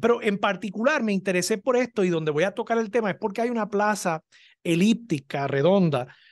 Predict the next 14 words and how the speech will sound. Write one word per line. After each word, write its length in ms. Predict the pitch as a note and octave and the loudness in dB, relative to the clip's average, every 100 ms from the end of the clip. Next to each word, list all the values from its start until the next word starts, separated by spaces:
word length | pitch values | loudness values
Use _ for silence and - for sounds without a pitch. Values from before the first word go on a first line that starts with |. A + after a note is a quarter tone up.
| - | -14
esencialmente, 760 | C#3 C#3+ D3 D3 E3+ D#3 C3+ - | -8 -4 -2 0 -2 0 -4 -2
en 280 | D#3 C#3 C#3 | -2 -2 0
Tibes, 480 | A#3 G#3+ D3 C#3+ - - - - _ | 2 4 4 2 -6 -14 -20 -20 _
que 160 | - D#3+ | -4 -2
cuando 300 | D#3 D#3+ D#3+ | 2 2 2
estaba 320 | D3+ G3 A#3 | 2 4 4
ahí 120 | B3+ | 2
con 160 | B3 B3+ | 2 0
mi 80 | B3 | 0
esposa 480 | G#3+ A#3+ A3+ A#3 G#3+ | -2 0 2 4 4
y 40 | |
mis 180 | F#3+ E3 | 4 4
dos 220 | G3 - | 0 0
hijas, 300 | A3+ E3 E3+ | -4 -6 -8